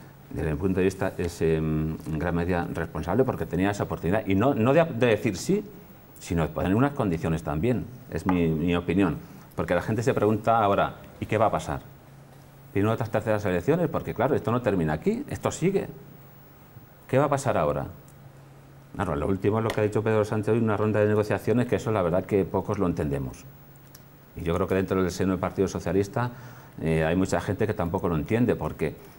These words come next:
iniciar una ronda de, de reuniones, y además hoy con Rajoy, se pudo reunir antes también.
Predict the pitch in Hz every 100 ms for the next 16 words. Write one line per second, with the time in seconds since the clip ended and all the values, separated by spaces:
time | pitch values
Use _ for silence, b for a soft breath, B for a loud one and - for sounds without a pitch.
0 | B - 82 85 95 98 107 107 104 104
1 | 101 92 101 104 101 120 104 76 - -
2 | - - - - - - 76 82 98 95
3 | 120 80 - 101 135 139 - - - -
4 | - - - - 82 87 85 73 76 78
5 | 71 - 76 107 110